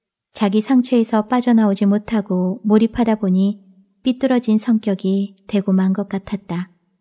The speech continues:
나는 크로셰 부서에서 일했다. 한국에서 취미로 즐겼던 뜨개질이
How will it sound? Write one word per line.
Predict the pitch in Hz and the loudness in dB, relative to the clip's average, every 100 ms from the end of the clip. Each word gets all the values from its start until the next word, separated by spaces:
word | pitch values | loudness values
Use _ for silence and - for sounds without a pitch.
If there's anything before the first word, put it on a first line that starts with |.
| _ _ _ _ _ _ _ _ _ _ _ _ - | _ _ _ _ _ _ _ _ _ _ _ _ -4
나는 | 202 208 220 | 2 4 2
크로셰 | - 277 269 254 | 2 0 0 0
부서에서 | 233 233 247 214 208 185 | -2 -2 0 0 0 -4
일했다. | - 214 214 214 175 180 - _ _ _ _ _ _ _ _ _ _ _ | -2 0 0 -2 -6 -6 -10 _ _ _ _ _ _ _ _ _ _ _
한국에서 | - 262 240 240 233 220 | 0 4 4 2 0 -2
취미로 | 214 - 262 247 240 | -2 0 2 2 0
즐겼던 | - 196 208 208 202 202 208 | -2 -2 -2 -2 -2 -2 -2
뜨개질이 | 247 226 220 190 190 190 - | -2 -2 -2 -2 -2 -2 -6